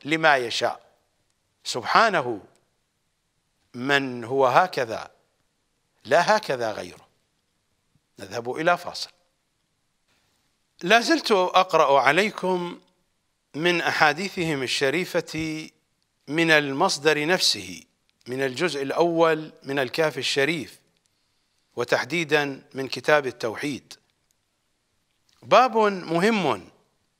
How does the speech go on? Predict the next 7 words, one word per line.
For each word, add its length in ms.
عنوانه 840
باب 420
النهي 540
عن 180
الكلام 600
في 120
الكيفية، 720